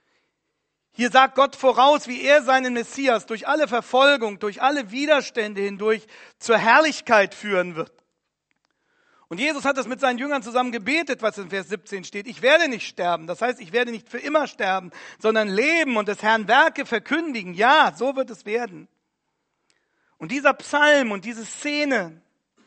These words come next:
ist ein weiterer Beleg für Jesu Souveränität,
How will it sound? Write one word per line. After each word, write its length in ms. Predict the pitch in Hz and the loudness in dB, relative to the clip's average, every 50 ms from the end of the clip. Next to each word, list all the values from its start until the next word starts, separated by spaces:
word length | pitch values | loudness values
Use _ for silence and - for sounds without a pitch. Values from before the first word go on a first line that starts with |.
| _ _ _ _ _ _ | _ _ _ _ _ _
ist 140 | 175 - | -8 -6
ein 140 | 190 190 180 | -6 0 2
weiterer 320 | 202 233 247 226 220 202 202 | 2 2 2 0 -4 -6 -6
Beleg 360 | 180 190 190 214 226 202 - | -6 -8 -8 -8 -10 -10 -12
für 120 | - - | -16 -16
Jesu 260 | 190 170 196 208 185 | -14 -12 -12 -12 -12
Souveränität, 920 | 185 170 190 175 180 170 180 180 170 165 - - - 226 226 196 175 - _ | -12 -12 -10 -10 -10 -10 -10 -12 -12 -16 -16 -14 -12 -10 -10 -10 -10 -12 _